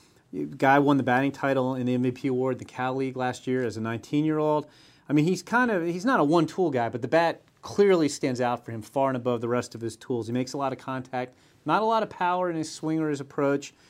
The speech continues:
He's, he's an average defender, average runner, but the bat is really interesting. Cal League, obviously a great place to hit. I'll be curious to see how he does when he gets to Double A next year.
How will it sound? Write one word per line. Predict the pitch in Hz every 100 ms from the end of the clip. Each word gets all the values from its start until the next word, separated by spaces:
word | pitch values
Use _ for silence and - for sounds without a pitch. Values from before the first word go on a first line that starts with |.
| _
He's, | - 143
he's | 147 151
an | 143
average | 139 160 160 -
defender, | 147 151 147 143
average | 135 143 143 127
runner, | 127 127 120 107 _ -
but | 120
the | 117
bat | 135 147
is | 143
really | 143 135
interesting. | 127 - 123 - 127 117 - _ _
Cal | - 156 160
League, | 156 139
obviously | 135 139 131 143
a | 127
great | 123 120
place | 127 113
to | -
hit. | 107 160 156 _ _ -
I'll | 135
be | 131
curious | 127 127 120 -
to |
see | - 120
how | 117
he | 113
does | 117 110
when | 110
he | 107
gets | -
to | 107
Double | 107 101
A | 101
next | 95 95 -
year. | 92